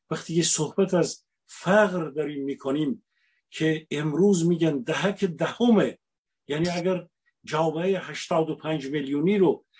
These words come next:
به ده دهک تقسیم بکنیم، هر دهکی در بیش هشت میلیون، هشت و نیم میلیون خودشون اعلام کردند که فقر به دهک دهم رسیده، یعنی به مرفه ترین بخش مردم که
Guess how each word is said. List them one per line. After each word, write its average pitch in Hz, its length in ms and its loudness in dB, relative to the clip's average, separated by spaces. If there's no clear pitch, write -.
به 175 120 4
ده 175 400 0
دهک 170 500 -6
تقسیم 147 420 -6
بکنیم، 165 600 -2
هر 208 300 0
دهکی 185 680 -2
در 156 180 0
بیش 160 360 -2
هشت - 340 -2
میلیون، 165 380 2
هشت 160 260 -6
و 175 40 0
نیم 185 200 4
میلیون 151 440 0
خودشون 202 800 0
اعلام 165 460 -2
کردند 123 520 -6
که 143 140 -10
فقر 185 600 2
به 156 120 2
دهک 160 420 0
دهم 175 520 2
رسیده، 139 560 -4
یعنی 180 160 0
به 170 300 -2
مرفه 165 640 0
ترین 165 380 -2
بخش 196 320 -2
مردم 160 580 -2
که 156 280 -8